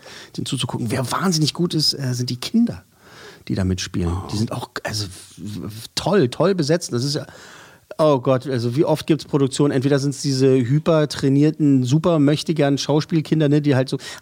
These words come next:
Speaker 1: "Hallo, hi, da bin ich wieder." Und die einfach nur die ganze Zeit in die Fresse hauen willst und sagen willst, "Hier, nimm einen Keks, geh weg."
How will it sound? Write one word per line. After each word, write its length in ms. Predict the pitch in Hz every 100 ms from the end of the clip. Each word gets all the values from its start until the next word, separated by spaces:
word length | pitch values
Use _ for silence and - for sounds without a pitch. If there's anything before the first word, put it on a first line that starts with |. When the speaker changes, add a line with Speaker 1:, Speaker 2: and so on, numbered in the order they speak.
| -
Speaker 1:
"Hallo, 360 | 254 285 277
hi, 520 | 320 320 285 330 240 233
da 100 | 311
bin 180 | 294 302
ich 140 | 359 381
wieder." 200 | 311 277 240 - 311 330 330 370 349 359 294
Und 220 | 208 175
die 100 | 202 190
einfach 260 | 175 175
nur 80 | 175
die 40 | 170
ganze 140 | 170
Zeit 80 | 175
in 60 | 156
die 80 |
Fresse 400 | 135 - 208 -
hauen 180 | 120 123
willst 160 | 123 147
und 40 |
sagen 120 | 143 139
willst, 140 | 127 -
"Hier, 280 | 170 151 131
nimm 140 | 156
einen 100 | 139
Keks, 260 | - 165 -
geh 140 | 120
weg." 200 | 139 -